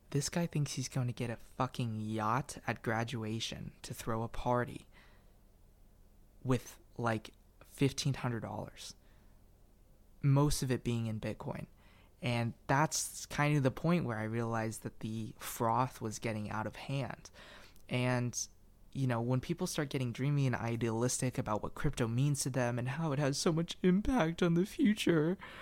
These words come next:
and, and this is gonna change everything, that's the time when crypto usually unwinds.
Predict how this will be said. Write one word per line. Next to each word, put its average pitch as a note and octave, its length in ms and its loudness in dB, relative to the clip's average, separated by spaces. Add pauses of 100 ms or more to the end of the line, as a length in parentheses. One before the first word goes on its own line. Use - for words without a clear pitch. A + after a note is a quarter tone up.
(260)
and, E3 280 2
and F3+ 180 2
this G3+ 420 4
is F#3+ 60 2
gonna F3+ 200 8
change F#3+ 420 2
everything, D3+ 680 2 (360)
that's B2+ 500 4
the C#3+ 100 0
time A#2 600 -2
when A2+ 200 -2
crypto A2 320 -4
usually G#2+ 380 -2
unwinds. G2 800 -6